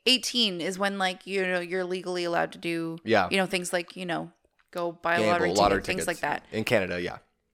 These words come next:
Speaker 1: You know what I mean?
Speaker 2: Well, in
Speaker 1: Like, who
Speaker 2: Ontario,
Speaker 1: fucking
Speaker 2: yeah.
Speaker 1: decided? Our frontal lobes aren't
Speaker 2: That's what
Speaker 1: developed
Speaker 2: I'm
Speaker 1: till
Speaker 2: saying.
Speaker 1: twenty-five.
Speaker 2: That's what I'm
Speaker 1: Why
Speaker 2: saying.
Speaker 1: are you encouraging eighteen-year-olds and be like, "You know what? Yeah, sure." Like, if you wanna go gamble, you can't.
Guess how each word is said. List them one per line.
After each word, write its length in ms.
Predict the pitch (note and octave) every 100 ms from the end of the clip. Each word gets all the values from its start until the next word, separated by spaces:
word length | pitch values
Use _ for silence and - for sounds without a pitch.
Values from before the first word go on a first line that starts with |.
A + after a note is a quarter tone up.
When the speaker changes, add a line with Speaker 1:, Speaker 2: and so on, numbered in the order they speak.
| _ _ _ _ _ _ _ _ _ _ _ _ _
Speaker 1:
You 100 | G#3
know 60 | A3+
what 100 | A3+
I 60 |
mean? 100 | A3
Speaker 2:
Well, 80 | A#3
in 60 | A#3+
Speaker 1:
Like, 80 | -
who 60 | D#4+
Speaker 2:
Ontario, 200 | D#4 C#4+
Speaker 1:
fucking 140 | C#4+
Speaker 2:
yeah. 40 | C4+
Speaker 1:
decided? 460 | B3+ C#4 D4+ B3 F#3
Our 160 | A#3
frontal 320 | - D#4 D#4+
lobes 280 | B3+ C#4 D4+
aren't 120 | D4
Speaker 2:
That's 80 | A#3+
what 60 | A#3+
Speaker 1:
developed 100 | A#3+
Speaker 2:
I'm 60 |
Speaker 1:
till 100 | B3
Speaker 2:
saying. 120 | G3+ A#3
Speaker 1:
twenty-five. 580 | B3 A#3 A#3+ D4+ G#3 E3+
Speaker 2:
That's 100 | G3
what 40 | D#3+ -
I'm 60 |
Speaker 1:
Why 60 | C4
Speaker 2:
saying. 120 | D#4+
Speaker 1:
are 40 | F4
you 160 | D4 C#4+
encouraging 520 | C4+ C4+ C4+ C4 B3
eighteen-year-olds 680 | A#3+ A3+ C4 E4 D#4+ B3+ A3+
and 80 |
be 60 | A#3
like, 180 | B3+ C#4+
"You 60 |
know 60 | F#4
what? 120 | F4+ E4+
Yeah, 140 | F4
sure." 280 | - E4 C4+
Like, 140 | A3+
if 120 | A#3+
you 80 | C#4+
wanna 140 | D#4 B3+
go 100 | B3
gamble, 260 | A#3+ A#3+
you 120 | A3+ G#3
can't. 340 | C#4 C#4+